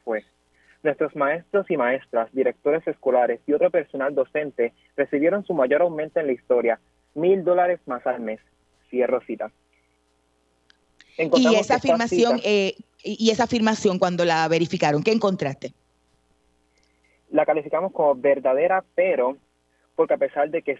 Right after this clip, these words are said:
Speaker 1: sí, el gobernador anunció el siete de febrero en el veinte veinte, en el dos mil veintidós, un aumento salarial de mil dólares para todo el personal docente del Departamento de Educación, este aumento era sustentado por fondos federales del Fondo de Ayuda de Emergencias para Escuelas Primarias y Secundarias,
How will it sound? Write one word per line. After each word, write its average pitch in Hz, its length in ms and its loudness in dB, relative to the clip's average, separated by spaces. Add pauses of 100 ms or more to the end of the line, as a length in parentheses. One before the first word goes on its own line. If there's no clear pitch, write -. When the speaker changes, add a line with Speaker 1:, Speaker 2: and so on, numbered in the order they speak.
(120)
Speaker 1:
sí, 135 240 -2
el 123 100 0
gobernador 123 480 2
anunció 135 640 -2
el 127 180 -6
siete 135 200 -2
de 147 60 -4
febrero 139 320 2
en 135 40 -2
el 123 140 -6
veinte 135 400 -4
veinte, 139 240 -2 (280)
en 123 100 -6
el 123 100 0
dos 120 100 0
mil 127 120 -2
veintidós, 156 440 2
un 139 120 0
aumento 151 360 -4
salarial 156 420 0
de 131 120 -2
mil 143 240 -6
dólares 147 300 0 (120)
para 120 220 0
todo 127 120 2
el 139 60 0
personal 160 320 -4
docente 156 380 -6
del 147 80 0
Departamento 123 560 -2
de 165 80 -8
Educación, 170 480 -2 (420)
este - 240 -2
aumento 180 320 0
era - 80 0
sustentado 165 560 0
por 143 200 -2
fondos 151 360 -2
federales 160 420 2
del 139 140 -4 (140)
Fondo 147 480 -4 (400)
de 135 120 0
Ayuda 131 300 2
de 147 80 2
Emergencias 160 460 -6
para 123 160 0
Escuelas 135 340 0
Primarias 147 420 -2
y 151 100 -8
Secundarias, 117 760 -2